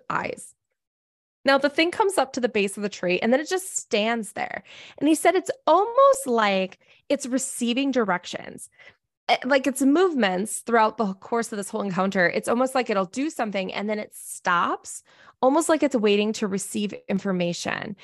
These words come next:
So we can't really tell if it's, like, an actual live thing or if it's mechanical, but it doesn't seem to be under control of itself. Like, something else is thinking for it or controlling it or telling it what to do. Donald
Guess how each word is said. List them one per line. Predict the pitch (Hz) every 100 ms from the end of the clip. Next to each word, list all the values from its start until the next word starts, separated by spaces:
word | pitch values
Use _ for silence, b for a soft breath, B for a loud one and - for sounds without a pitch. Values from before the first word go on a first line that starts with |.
| B B
So | -
we | 311
can't | - 370
really | 480 539
tell | - 233
if | - 240
it's, | 247
like, | 247
an | 233 -
actual | 208 226 262 220
live | 190 185 214
thing | - 185 180 247 -
or | 240
if | 233
it's | 233 -
mechanical, | 196 - 294 349 269 214
but | 208
it | 220
doesn't | 254 254 370
seem | - 294 277
to | 269 240
be | 220 -
under | 214 214 220 214 - -
control | 196 190 - 196 190 -
of | 185
itself. | - - - - 85 -
Like, | - -
something | - 277 285 302 -
else | 214 202 208 - B B B B
is | 240 233
thinking | - 240 233 226 196
for | 196 185
it | 170 -
or |
controlling | - 180 - 320 330 190 151
it | 127
or | 190
telling | 190 196 196
it | 185
what | 175
to | -
do. | - - - - _ _ - - _ _ _ _ 311
Donald | 302 339 392 403